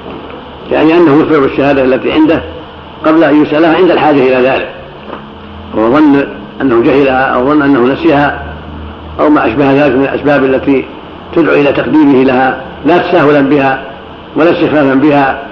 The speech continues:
ولا تقربا بها لطمع، ولكن لأجل أداء الواجب. هذا هو محمل الجمهور لهذا الحديث.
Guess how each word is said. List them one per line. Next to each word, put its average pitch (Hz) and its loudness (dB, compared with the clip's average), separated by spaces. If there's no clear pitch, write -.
ولا 160 2
تقربا 147 2
بها 139 2
لطمع، 135 2
ولكن 156 4
لأجل 151 2
أداء 139 0
الواجب. 135 0
هذا 147 2
هو 131 2
محمل 131 0
الجمهور 127 2
لهذا 120 -2
الحديث. 117 -2